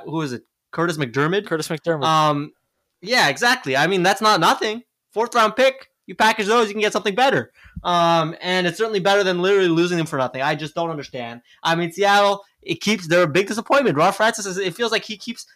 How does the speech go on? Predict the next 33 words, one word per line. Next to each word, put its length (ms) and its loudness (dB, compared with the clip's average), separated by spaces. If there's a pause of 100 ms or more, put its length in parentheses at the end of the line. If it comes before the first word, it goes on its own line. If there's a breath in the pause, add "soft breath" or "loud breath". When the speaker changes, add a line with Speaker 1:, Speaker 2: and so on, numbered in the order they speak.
Speaker 1:
completely 440 0
blowing 420 4
it. 100 -14 (240)
Um, 380 2
so, 340 0
I 140 -2
mean, 240 -6
th-, 200 -10
th-, 220 -8
his, 300 0
this 180 -4
offseason, 720 -2
this 160 -10
weird 460 0
offseason 640 2 (280 soft breath)
that 200 0
it 160 -8
doesn't 240 -2
really 220 -2
seem 180 -10
like 140 -2
they 80 0
have 240 0
any 260 0
sort 280 2
of 120 -2
plan 500 2 (180)
whatsoever. 520 2
They're 100 2
just 160 -8
kinda 240 0
winging 380 -2
it. 140 -2